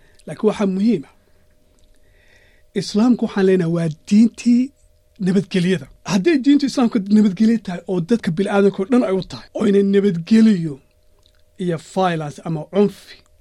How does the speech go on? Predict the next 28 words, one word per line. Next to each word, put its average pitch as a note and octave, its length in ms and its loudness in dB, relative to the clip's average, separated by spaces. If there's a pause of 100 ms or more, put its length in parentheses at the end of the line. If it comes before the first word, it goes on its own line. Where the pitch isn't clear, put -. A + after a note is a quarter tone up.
(640)
ayna F#3 320 2 (380)
isku - 220 -8
meel G#3 280 2
fadhiisan E3 420 -6
karin, E3+ 180 -14
isku - 180 -12
meel G3+ 180 2
istaagi E3 320 -6
karin, F3 180 -16
isku - 180 -10
mid A3+ 120 4
ahaan, F3 200 -2 (160)
isku - 200 -8
meel A3 200 2
isugu B3+ 220 -6
iman G3+ 180 0
karin. C#3 240 -14 (760)
Sababtu F#3+ 280 -4
waxaa F3+ 200 -4
weeye E3+ 200 -4
waa E3+ 220 -6
opposite A3 400 -2
bay A3 80 -2
isku - 180 -6
yihiin. C#3+ 240 -6 (800)
Markay F3+ 360 -2
nabad E3+ 300 -4
timaado, D#3+ 520 -6